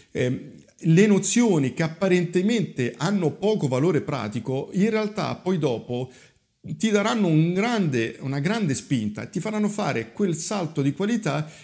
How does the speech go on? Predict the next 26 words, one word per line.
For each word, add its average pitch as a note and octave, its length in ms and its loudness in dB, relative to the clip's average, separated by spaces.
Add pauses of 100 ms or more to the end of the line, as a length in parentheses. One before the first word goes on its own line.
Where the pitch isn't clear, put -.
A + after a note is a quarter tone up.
e C#3+ 140 -4
quelle, D3+ 320 4
avrai D#3 340 0
quella, D3+ 400 0 (260)
quella, E3 320 0 (300)
eh, C3 360 0
quell'elemento E3+ 680 6
in A3 100 0
più C#3 320 0
che F3+ 140 4
magari E3 480 0
il D3+ 100 2
praticone D#3 600 2
che A#2+ 80 0
si C3+ 160 -2
è - 20 2
limitato D3+ 460 0
a - 20 -4
imparare C#3+ 400 -2
come C3+ 160 -4
funziona D#3+ 360 -2
il C#3+ 60 -4
mezzo D#3+ 240 -2
fotografico C3+ 640 -4
non B2+ 300 -2
avrà. G2+ 400 -8